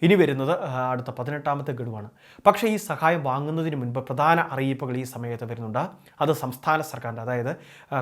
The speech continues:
കാർഷിക വകുപ്പിൻ്റെ കൃത്യമായിട്ടുള്ള വേരിഫിക്കേഷൻ എല്ലാം പിന്നിട്ട ശേഷമാണ് യഥാർത്ഥ കർഷകർക്ക് ആനുകൂല്യം നൽകുന്നത്. എയിംസ് പോർട്ടൽ മുഖാന്തരമുള്ള വേരിഫിക്കേഷൻ,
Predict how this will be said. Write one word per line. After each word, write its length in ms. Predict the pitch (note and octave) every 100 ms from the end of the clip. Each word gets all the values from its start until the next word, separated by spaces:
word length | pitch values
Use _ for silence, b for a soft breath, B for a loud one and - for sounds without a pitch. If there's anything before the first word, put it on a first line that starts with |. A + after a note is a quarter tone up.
| B2+
കാർഷിക 360 | D3 - G3+ F#3+
വകുപ്പിൻ്റെ 480 | D3 C3 C#3+ C3 C#3+
കൃത്യമായിട്ടുള്ള 640 | C#3 - G#3+ D#3 C#3+ C#3
വേരിഫിക്കേഷൻ 720 | B2 B2+ D3+ D#3+ D3 C#3+ C3+
എല്ലാം 220 | A#2 C3 B2
പിന്നിട്ട 320 | C3+ D#3 G3+ F#3+ -
ശേഷമാണ് 480 | B2+ A#2+ A2 C3+ E3 -
യഥാർത്ഥ 300 | D#3 F3 F3
കർഷകർക്ക് 460 | C#3+ C3+ B2+ A#2 C#3+ -
ആനുകൂല്യം 480 | A#2+ B2 B2 B2 A#2
നൽകുന്നത്. 380 | A2 A2+ A2 - - B B B
എയിംസ് 340 | D#3+ G#3 G3+ -
പോർട്ടൽ 280 | D3 C#3+ D3+
മുഖാന്തരമുള്ള 540 | B2+ C#3 C3+ C3 C3
വേരിഫിക്കേഷൻ, 680 | A#2+ A#2+ B2+ B2+ A#2 A2